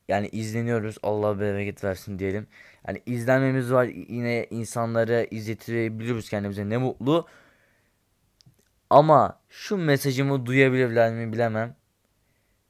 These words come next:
Belki de bu söylediğim ilerleyen zamanlarda O S M'de karşımıza çıkabilir. Böyle bir ihtimal olabilir.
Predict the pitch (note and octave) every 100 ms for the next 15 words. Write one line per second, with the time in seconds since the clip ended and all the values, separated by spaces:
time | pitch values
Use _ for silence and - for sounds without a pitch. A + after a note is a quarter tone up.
0 | _ _ _ _ _ _ C#3+ E3+ F3+ C#3+
1 | C#3+ D#3 E3 - C3+ C#3+ E3 D3+ D3 C3
2 | C#3+ C#3+ - C3 C3 C3+ C3+ C#3+ C3+ C#3
3 | C3 C3 B2+ B2+ B2 - A#2 B2 - A#2+
4 | B2 A#2+ A#2+ B2+ - A#2+ A2+ A#2+ A2 A#2
5 | - A2+ G#2 G#2+ A#2 - _ _ _ _
6 | _ _ _ _ - G2+ A2+ C#3 C3+ A#2
7 | A2+ _ A#2+ A#2 A#2 A2+ A#2 G#2+ G#2+ A#2